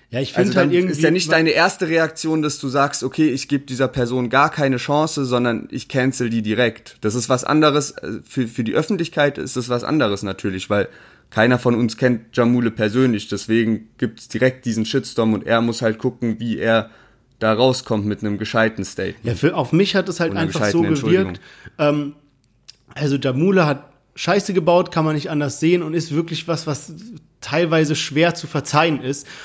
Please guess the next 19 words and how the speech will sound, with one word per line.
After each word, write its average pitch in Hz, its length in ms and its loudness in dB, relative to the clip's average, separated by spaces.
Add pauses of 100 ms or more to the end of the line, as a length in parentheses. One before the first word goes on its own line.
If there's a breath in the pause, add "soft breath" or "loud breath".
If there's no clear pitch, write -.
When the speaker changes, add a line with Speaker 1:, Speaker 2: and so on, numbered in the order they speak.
(340 loud breath)
Speaker 1:
Und 151 320 4 (160)
für - 200 -2
mich 170 340 2
hat 170 220 -2
das 156 100 -4
so 160 80 2
ein 151 60 4
bisschen 170 280 -2
gewirkt, 147 380 2
als 147 160 -4
ob 160 160 -10
diese 151 240 -2
Entschuldigung 156 540 2
von 135 180 -2
P 147 220 2
A 131 40 4
Sports 165 440 0
und 131 120 -4
Kitschkrieg, 185 640 -2